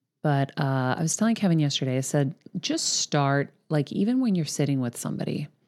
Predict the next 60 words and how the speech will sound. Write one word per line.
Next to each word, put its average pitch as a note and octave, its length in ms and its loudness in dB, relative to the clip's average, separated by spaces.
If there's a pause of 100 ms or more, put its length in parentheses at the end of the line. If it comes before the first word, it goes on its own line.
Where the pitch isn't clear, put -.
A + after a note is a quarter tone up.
(440)
start A#3+ 480 0
feeling F#3+ 460 4
into E3 140 2
your D3 140 2
body, C3 320 0
like, B2 160 -2
how - 140 -4
do C4+ 120 -4
I D4 80 -6
feel E3 320 0
when D3 140 0
I C#3 60 0
sit - 220 -8
with - 120 -8
this - 160 -10
person? - 560 -10 (1040)
Do F#3+ 80 2
I F3+ 60 6
feel F3 180 2
calm? F3 420 0 (520)
Or - 20 -4
do D#3 140 0
I D3+ 60 0
feel E3+ 200 2
a E3 40 4
little D#3+ 280 2
anxious? - 500 -6
Do - 80 -10
I C#3 40 -18
feel - 160 -4
a D3+ 60 -2
little D3+ 180 -2
nervous? A#3+ 460 -4
Do - 80 -4
I - 20 -10
feel E3+ 160 -2
like E3+ 140 -4
I F3 40 -4
have D#3 200 -8
to, F#3 100 -14 (600)
uh, A#2 60 -10 (560)
how, G#3+ 300 2
how G#3+ 200 6
do C4 100 4
I G3 100 4
feel?" - 560 2 (580)
So - 220 -2
I G3 120 6
do A3+ 240 4
that F#3 300 2 (120)
every G3 260 4
time F#3 200 2
I'm D#3+ 140 6
sitting D#3+ 280 4
with A2 160 0
someone - 300 -4
and - 100 0
I'm C#3 160 2
wondering, C#3+ 400 2
like, B2 260 -2